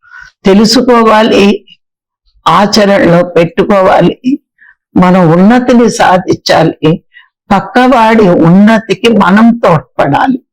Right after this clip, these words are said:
ఇది మానవ ధర్మం. మానవుడికున్న ధర్మం ఏంటి అంటే తాను అనుభవిస్తూ పక్కవాడిని అనుభవించిన వాడు, తాను ఆత్మోన్నతిని పొందుతూ, సాధన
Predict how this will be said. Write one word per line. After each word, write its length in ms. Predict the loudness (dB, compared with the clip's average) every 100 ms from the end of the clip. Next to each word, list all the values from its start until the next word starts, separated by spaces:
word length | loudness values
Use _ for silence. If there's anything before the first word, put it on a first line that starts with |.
| _ _ _ _ _ _ -2 0
ఇది 120 | 2
మానవ 500 | 0 0 0 0 0 -2 -4
ధర్మం. 360 | -6 -2 -4 -6 _ _ _ _ _ _ _ _ _ -2
మానవుడికున్న 760 | 0 0 0 0 0 0 0
ధర్మం 540 | 0 0 0 2 2 2
ఏంటి 380 | 0 0 -2
అంటే 420 | 0 -2 -2 -6 -6 _ _ _ _ _ _
తాను 300 | -2 0 2 2
అనుభవిస్తూ 720 | 2 2 2 2 -2 -4 -4
పక్కవాడిని 800 | -4 -8 -2 -2 0 -2 -2 -2
అనుభవించిన 840 | 0 0 0 -2 -4 -12 -10 -10
వాడు, 360 | -12 -18 -20 -20 _ -20 -12 -2
తాను 320 | 0 2 2
ఆత్మోన్నతిని 1200 | 0 0 -2 -2 0 2 2 2 0 0 0 -2 -10 _ _ _ _ _ _ _ _ _ _ -2
పొందుతూ, 640 | 2 2 2 0 -2 -2 -6
సాధన 580 | -4 -2 -2 0 0